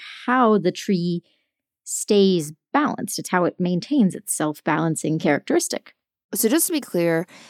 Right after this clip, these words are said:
Speaker 2: there are many ways in which a tree can be self-balancing. This is just a set of rules that talks about how the red-black trees themselves work.
Speaker 1: Exactly, yeah.
Speaker 2: Is that fair?
Speaker 1: Yeah.
Speaker 2: Okay, cool, cool. Okay, so let's jump right in. What are the four rules?
Speaker 1: The four rules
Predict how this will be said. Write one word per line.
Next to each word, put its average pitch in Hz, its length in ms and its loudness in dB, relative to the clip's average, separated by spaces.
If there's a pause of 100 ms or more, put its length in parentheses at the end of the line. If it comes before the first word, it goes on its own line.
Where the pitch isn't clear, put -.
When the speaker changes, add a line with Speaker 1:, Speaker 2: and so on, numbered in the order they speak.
(120)
Speaker 2:
there 185 120 2
are 190 120 6
many 330 320 0
ways 226 380 -2
in 196 160 -2
which 185 260 -2
a 185 80 -2
tree 175 400 0
can 170 480 -2
be 175 160 0
self-balancing. 165 840 -2
This 233 180 2
is 220 160 -4
just 190 240 0
a 180 40 -4
set 180 180 -2
of 170 120 -8
rules 165 320 0
that 190 120 -6
talks 185 260 -4
about 180 200 0
how 180 400 0 (180)
the 175 100 2
red-black 170 640 0
trees 165 500 -2
themselves 165 580 -2
work. - 340 -8 (300)
Speaker 1:
Exactly, 151 600 0
yeah. - 120 0
Speaker 2:
Is 180 60 0
that 196 160 4
fair? 247 280 -2
Speaker 1:
Yeah. 180 300 2
Speaker 2:
Okay, 170 260 4
cool, - 260 -2 (140)
cool. - 200 -4 (640)
Okay, 381 240 2
so 247 140 0
let's - 240 -4
jump 170 240 -2
right 220 160 2
in. 302 200 0
What 196 140 2
are 214 100 2
the 214 160 -2
four 233 300 0
rules? 330 580 -2 (520)
Speaker 1:
The 208 80 0
four 320 340 2
rules 170 640 0